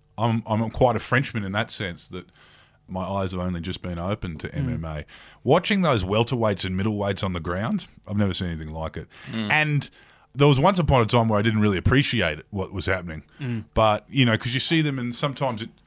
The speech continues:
Speaker 1: they could do a whole round on the ground. But when you're watching it live, I'm like, there's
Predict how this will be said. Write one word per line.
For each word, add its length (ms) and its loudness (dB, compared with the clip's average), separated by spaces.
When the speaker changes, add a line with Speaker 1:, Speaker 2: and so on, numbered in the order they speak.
Speaker 1:
they 120 -4
could 140 -10
do 200 -6
a 100 -4
whole 320 0
round 260 0
on 80 -2
the 80 -4
ground. 460 -4
But 120 -2
when 160 2
you're 100 0
watching 380 0
it 100 -8
live, 380 2
I'm 120 -6
like, 280 -2
there's 500 0